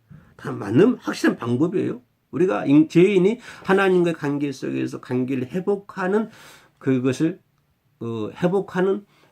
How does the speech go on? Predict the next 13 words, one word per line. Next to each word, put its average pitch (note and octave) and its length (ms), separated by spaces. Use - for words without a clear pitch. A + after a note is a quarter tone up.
정상적인 A#3 920
아주 B2+ 140
방법입니다. G2 800
그걸 A#3 260
제시하고 C3 420
있어요. F#2 300
그러나 D3+ 540
소발의 E3+ 520
문제는 C3 520
뭐냐면 G2+ 440
아까 A2 220
얘기했던 G2 320
것처럼 C3+ 500